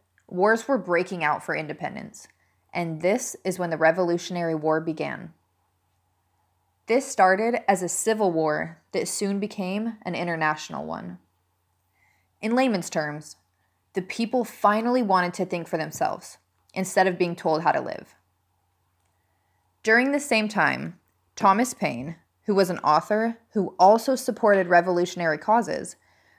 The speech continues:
wrote and published a pamphlet called Common Sense. This booklet presented the American colonists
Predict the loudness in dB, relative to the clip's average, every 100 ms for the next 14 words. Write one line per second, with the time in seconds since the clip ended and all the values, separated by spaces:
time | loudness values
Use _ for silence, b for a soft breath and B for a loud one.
0 | _ 6 8 8 0 2 4 4 4 0
1 | -2 -2 -2 -4 -4 _ _ _ _ 6
2 | 6 6 -4 2 2 2 -4 -2 -4 -4
3 | -14 -18 _ _ _ _ _ _ _ _
4 | _ _ _ _ _ _ _ 2 4 4
5 | 4 4 6 2 0 0 4 4 4 2
6 | 0 0 2 2 2 -2 2 4 4 -2
7 | -8 -12